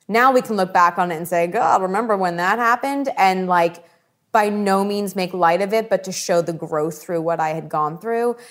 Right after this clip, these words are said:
And they just, they stuck by me. And I was so, I'm, I'm so grateful for that.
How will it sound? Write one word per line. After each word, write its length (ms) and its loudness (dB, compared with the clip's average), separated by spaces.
And 200 2
they 160 4
just, 520 0
they 240 0
stuck 340 -4
by 200 -2
me. 340 -16
And 140 0
I 140 2
was 200 -4
so, 880 2
I'm, 360 -2
I'm 140 -2
so 480 0
grateful 480 -6
for 260 -6
that. 320 -8